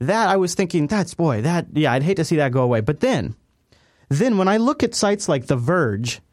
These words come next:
and TechCrunch, and they have stories like rea-, with reactive Facebook, with reactions, with reactions, comma. <laughs> I love a comma in the title, by the way. With reactions, comma,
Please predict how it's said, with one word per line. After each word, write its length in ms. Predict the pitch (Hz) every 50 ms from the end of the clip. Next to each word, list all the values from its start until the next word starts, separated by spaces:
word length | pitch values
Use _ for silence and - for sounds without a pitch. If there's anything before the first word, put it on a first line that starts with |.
| _ _ -
and 160 | 135 131 -
TechCrunch, 640 | - 208 190 - - - 135 104 101 110 - - - - - - -
and 120 | 120 135
they 40 | 139
have 280 | 165 160 139 135 -
stories 720 | - - - - 233 254 247 180 139 113 104 104 110 - - - - - -
like 220 | 127 127 127 120
rea-, 300 | 143 147 151 160 180 175
with 200 | 165 170 165 -
reactive 560 | 131 127 131 135 170 208 233 165 - 165 147
Facebook, 440 | - - 196 196 202 - - 170 -
with 180 | - 160 151 -
reactions, 640 | 156 160 175 208 214 - - 123 - - - 123 - -
with 220 | 165 233 - - 190
reactions, 520 | 233 220 185 175 160 - 143 120 110 -
comma. 440 | - - 156 117 104 95 78 - - _ _ _ _ _ _
<laughs> 400 | _ _ _ _ - 156 135 - -
I 80 | 131
love 160 | 139 165 170
a 60 | 143 120
comma 280 | - 156 143 127 117
in 60 | 110
the 80 | 107 113
title, 300 | - 143 123 120 113 107
by 120 | 104 98
the 60 | - 104
way. 80 | 117 - - - - _
With 180 | - 262 - 208
reactions, 520 | 208 214 214 208 208 202 - 156 131 120
comma, 420 | - - 160 127 107 87 80 -